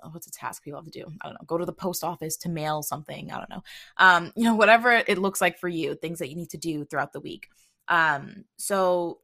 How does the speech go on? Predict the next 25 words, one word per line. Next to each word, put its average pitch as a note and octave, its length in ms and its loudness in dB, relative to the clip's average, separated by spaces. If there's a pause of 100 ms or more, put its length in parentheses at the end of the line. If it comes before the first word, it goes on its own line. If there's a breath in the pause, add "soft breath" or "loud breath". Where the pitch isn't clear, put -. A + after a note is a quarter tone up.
that's G3 240 0
when G3+ 120 -2
you F#3+ 100 -2
could F#3+ 120 -4
do F#3 120 -6
that. C3 140 -6
You E3 80 -8
can D#3+ 140 -10
plan F3 220 -6
that G3+ 180 -2
on A3 160 -4
Sundays E3 380 -4
and E3+ 100 -10
just, D#3 260 -8
you G3+ 80 -6
don't C4 160 -2
have D#4+ 120 -6
to - 100 -20
put - 140 -10
specific - 380 -8
times G3 380 -2
on D#3+ 140 -4
Sundays D#3 440 -8
per - 160 -8
se. - 360 -6